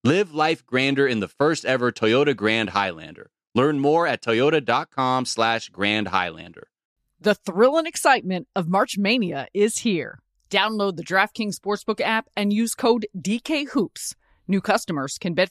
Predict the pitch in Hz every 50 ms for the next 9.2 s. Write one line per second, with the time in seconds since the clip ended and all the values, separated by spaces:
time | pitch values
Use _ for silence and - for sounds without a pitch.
0 | - - 180 202 247 233 175 196 202 226 - - - - 196 180 196 202 - -
1 | 214 208 202 180 - - 202 220 226 247 269 233 - 269 254 226 - 180 170 -
2 | - 226 185 190 170 165 170 196 214 220 - - - 247 262 240 - - 165 -
3 | 147 170 175 196 - - 240 240 226 190 233 226 208 175 139 - - 113 - -
4 | - - - _ - 226 247 240 220 170 156 139 - - 160 151 156 - - -
5 | 156 147 - - - 185 202 196 - - 214 214 - - _ _ - _ _ -
6 | 165 185 - - 196 185 190 170 139 - 185 190 214 - - 190 175 175 202 190
7 | - - 165 147 - - - - - _ _ _ - 151 - - - 175 156 160
8 | 175 190 208 233 226 _ _ _ _ - 170 175 156 - 165 - - - - -
9 | - - - -